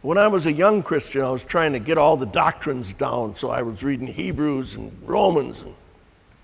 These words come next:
But now I just want to get to know Jesus better.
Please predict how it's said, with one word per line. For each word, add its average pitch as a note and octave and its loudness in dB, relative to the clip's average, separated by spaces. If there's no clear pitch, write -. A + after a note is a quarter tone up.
But E3 -2
now B3 2
I G#3+ 0
just G#3+ -8
want G#3+ -2
to F3 -4
get G3+ -6
to D#3+ -4
know F3+ 0
Jesus F3+ -8
better. B2 -10